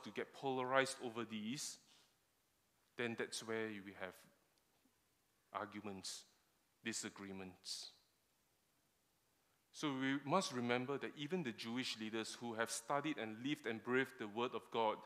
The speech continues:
the, their scriptures from young,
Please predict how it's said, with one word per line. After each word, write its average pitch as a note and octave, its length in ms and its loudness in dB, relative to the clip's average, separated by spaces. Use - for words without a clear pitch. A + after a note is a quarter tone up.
the, - 280 0
their C#3 260 12
scriptures - 800 -2
from G#2+ 400 2
young, A#2+ 420 8